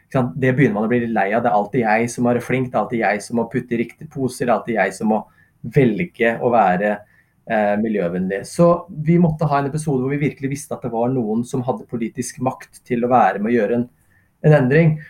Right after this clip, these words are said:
Og da snakket jeg jo med forskjellige politikere, både fra Fremskrittspartiet og Arbeiderpartiet,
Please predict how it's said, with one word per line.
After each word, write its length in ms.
Og 120
da 40
snakket 360
jeg 100
jo 80
med 220
forskjellige 680
politikere, 480
både 240
fra 160
Fremskrittspartiet 1300
og 160
Arbeiderpartiet, 1200